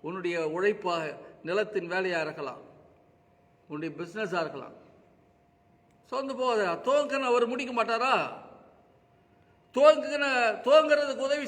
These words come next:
செய்தவர் உன்னோடு கூட பயணிக்க மாட்டாரா? உன்னோடு தானே இருக்கிறார், ஏன் கவலைப்படுற?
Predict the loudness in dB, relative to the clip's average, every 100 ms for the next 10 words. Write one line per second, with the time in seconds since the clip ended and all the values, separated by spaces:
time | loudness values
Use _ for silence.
0 | -4 -2 2 2 2 -2 -14 -18 -10 -4
1 | 2 4 4 2 0 2 0 0 -2 -2
2 | -2 -4 -2 0 -2 -6 -16 -20 -20 -20
3 | _ _ -4 8 8 8 2 0 -2 2
4 | 2 4 4 6 6 4 2 2